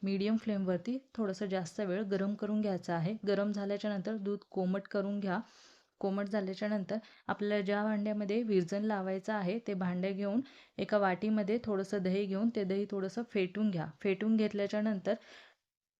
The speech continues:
जास्त प्रमाणात दही न घालता एक पाव चमचा दही घालायचा आहे आणि ते भांड्याला पूर्ण असं पसरून घ्यायचं आहे.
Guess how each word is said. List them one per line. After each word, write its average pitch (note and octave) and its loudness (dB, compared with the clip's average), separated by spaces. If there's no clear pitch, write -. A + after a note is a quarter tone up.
जास्त G#3 0
प्रमाणात A3 2
दही G3+ 2
न G#3+ 0
घालता G#3+ -2
एक G#3 -4
पाव G3 2
चमचा G#3 -2
दही G#3 0
घालायचा G3 0
आहे F#3+ -2
आणि G#3 0
ते A3 -2
भांड्याला G3+ 0
पूर्ण A3 4
असं A3 0
पसरून A3 4
घ्यायचं G3+ 2
आहे. F#3 0